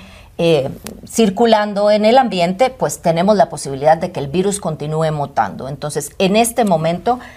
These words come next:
la relevancia de vacunarse con una vacuna actualizada de acuerdo a la variante que está circulando. Entonces, eh, sí, efectivamente, tuvimos una respuesta positiva del Comité de Moléculas Nuevas de, de cofepris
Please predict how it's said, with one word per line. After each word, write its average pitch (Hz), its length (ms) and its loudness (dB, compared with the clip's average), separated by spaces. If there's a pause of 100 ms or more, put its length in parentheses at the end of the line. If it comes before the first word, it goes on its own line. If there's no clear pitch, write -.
(160)
la 180 120 4
relevancia 196 580 4
de 233 60 2
vacunarse 202 720 2
con 170 220 -2
una 175 180 0
vacuna 165 520 0 (100)
actualizada 214 880 2 (360)
de 185 120 2
acuerdo 185 560 4
a 180 320 2
la 180 100 4
variante 160 400 0
que 156 60 -12
está 143 180 -6
circulando. - 640 -12
Entonces, 170 520 -2 (400)
eh, 160 360 2
sí, 247 200 2
efectivamente, 180 800 0
tuvimos 180 540 -4
una 165 280 -2
respuesta 156 440 -6
positiva 247 840 -2
del 147 220 -6
Comité 160 300 0
de 165 80 6
Moléculas 160 540 0
Nuevas 156 440 0
de, 139 360 -4
de 156 140 -4
cofepris 320 520 0